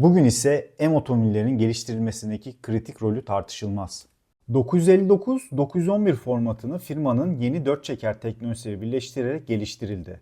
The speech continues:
Dört çekerin rally anlamına gelmesi nedeniyle Porsche yeni süper otomobili rally'e taşıyacaktı. Üretim öncesi dokuz yüz elli dokuz bin dokuz yüz seksen dört Paris-Dakar rallisinde şampiyonluğu kazandı ve bin dokuz yüz seksen altıda iki tane zafer elde etti.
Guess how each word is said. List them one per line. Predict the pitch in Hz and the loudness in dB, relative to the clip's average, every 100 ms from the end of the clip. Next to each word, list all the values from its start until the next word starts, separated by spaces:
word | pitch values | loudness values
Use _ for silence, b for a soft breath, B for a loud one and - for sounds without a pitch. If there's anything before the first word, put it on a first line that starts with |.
| - | 2
Dört | 180 196 | 2 4
çekerin | 226 185 120 123 139 | -2 2 2 2 2
rally | - 170 | 2 2
anlamına | 147 117 104 98 | 0 -2 -4 -6
gelmesi | 95 117 135 123 - 117 | -4 -4 -4 -6 -8 -8
nedeniyle | 120 147 156 113 101 | -8 -6 -6 -6 -6
Porsche | 143 160 - 107 123 b b - | -2 -4 -4 -8 -8 b b -4
yeni | 123 185 | 0 -2
süper | - - | -4 -4
otomobili | 165 - 113 120 156 | -2 0 0 0 0
rally'e | 135 127 127 | 0 2 0
taşıyacaktı. | 123 107 110 92 98 - 98 92 | -2 -6 -8 -10 -10 -12 -12 2
Üretim | 147 165 254 | 4 4 4
öncesi | 233 170 127 190 | 2 2 0 -2
dokuz | 143 - | -2 -2
yüz | 156 | -2
elli | 165 151 | -2 -2
dokuz | 143 214 175 | -6 -6 -6
bin | 147 156 | -6 -6
dokuz | 170 208 | -8 -10
yüz | - | -10
seksen | 151 - 156 160 | -10 -8 -6 -2
dört | 185 185 | -4 -2
Paris-Dakar | - 143 160 - 143 156 143 | 2 2 2 0 0 2 0
rallisinde | 117 107 98 - 110 104 131 180 | 2 0 -2 -6 -6 -4 -4 -6
şampiyonluğu | - 139 127 123 123 117 101 | -8 -6 -4 -2 -2 -2 -2
kazandı | 123 131 139 156 | -2 -2 -2 -4
ve | 160 | -6
bin | 107 123 | -4 -4
dokuz | 131 101 | -6 -10
yüz | - | -10
seksen | 127 120 120 | -10 -8 -6
altıda | 113 104 98 117 156 - | -6 -6 -6 -4 -4 -8
iki | - 202 | -8 -6
tane | 165 131 113 | -2 -2 2
zafer | 110 110 | 0 0
elde | 135 113 104 | 0 0 -2
etti. | 92 - 90 | -6 -12 -20